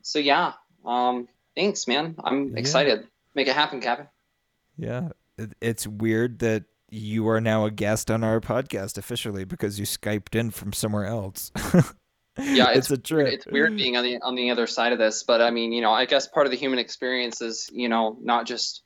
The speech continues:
Speaker 2: Mm.
Speaker 1: "Hey, you have to Skype us in." I'm like, "I'm getting the real experience of what it is to be a Mindwave guest by being a Mindwave guest myself on my
Speaker 2: <laughs>
Speaker 1: own damn show."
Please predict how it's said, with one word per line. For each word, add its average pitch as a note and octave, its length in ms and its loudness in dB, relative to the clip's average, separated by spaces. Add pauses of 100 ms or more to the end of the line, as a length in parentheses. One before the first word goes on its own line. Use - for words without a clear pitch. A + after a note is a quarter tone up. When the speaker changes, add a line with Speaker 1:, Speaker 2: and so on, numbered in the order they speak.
Speaker 2:
Mm. G#2 360 -4
Speaker 1:
"Hey, B2+ 240 4
you A#2 160 -4
have B2+ 100 2
to B2 80 -4
Skype A#2+ 300 0
us A#2 180 -2
in." C3 160 2
I'm A#2 100 0
like, A2 160 4
"I'm C#3 240 4
getting C3+ 260 2
the A#2+ 80 -2
real C3+ 340 2
experience C3+ 560 -2
of A#2+ 80 -10
what B2+ 100 4
it B2+ 80 2
is B2 120 0
to - 100 -14
be B2+ 80 2
a A2+ 40 2
Mindwave A2+ 540 2
guest - 440 -2
by G2 180 2 (100)
being D3 240 0
a C#3+ 60 0
Mindwave C3 440 0
guest A2+ 300 -2
myself G#2+ 640 -2 (340)
on D#3 160 6
my C3+ 140 4
Speaker 2:
<laughs> C3 120 0
Speaker 1:
own B2 240 -6
damn A2 240 -6
show." F#2 380 -4